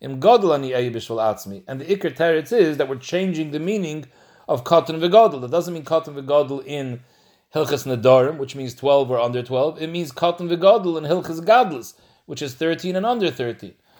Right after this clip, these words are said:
But Akapan and Tyson Darash both learned that that was the Teretz of the Gemara. And Ad Kadei Kach, the Rosh Taka says that this is such a Pasha the Teretz, there was no reason the Gemara had to say this, but the Gemara says, "Kach Derech Hashas,"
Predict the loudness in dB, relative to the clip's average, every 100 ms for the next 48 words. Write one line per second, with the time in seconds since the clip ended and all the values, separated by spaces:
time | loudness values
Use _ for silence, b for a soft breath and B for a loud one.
0 | b b -4 -2 0 2 0 -2 -2 -2
1 | -4 0 0 2 2 0 0 -2 0 0
2 | 4 4 4 2 2 0 -6 -2 -2 -2
3 | -4 -8 -4 -4 -4 b b b b b
4 | -2 -2 0 -4 4 4 4 2 2 2
5 | 0 -2 -4 -2 0 -2 -6 -6 -6 0
6 | 0 0 -4 -6 0 0 0 -2 -4 -4
7 | -4 -4 -4 -4 -4 2 2 2 0 -4
8 | -2 0 0 -4 -8 b b b b b
9 | -6 -4 -2 2 4 6 4 0 -2 -2
10 | -2 0 0 0 -4 2 4 4 0 -6
11 | -16